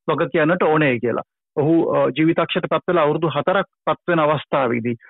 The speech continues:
අ, ඔහුගේ මරණය, අ, සමරන අවස්ථාවේදී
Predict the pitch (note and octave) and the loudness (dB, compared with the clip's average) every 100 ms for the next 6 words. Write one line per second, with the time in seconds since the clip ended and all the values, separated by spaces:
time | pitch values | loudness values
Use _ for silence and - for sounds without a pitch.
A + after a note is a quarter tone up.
0 | - - D3 D#3 E3+ F3+ D3+ C#3 D#3 F3 | -14 -4 0 2 2 2 2 2 2 2
1 | F#3+ F3 - C#3 B2+ C#3+ D3 G3+ G#3 E3+ | 2 2 0 -6 -4 -2 0 2 2 2
2 | C#3 D#3 - F#3+ E3+ C#3+ A#2+ E3 | 2 0 -2 0 2 0 0 0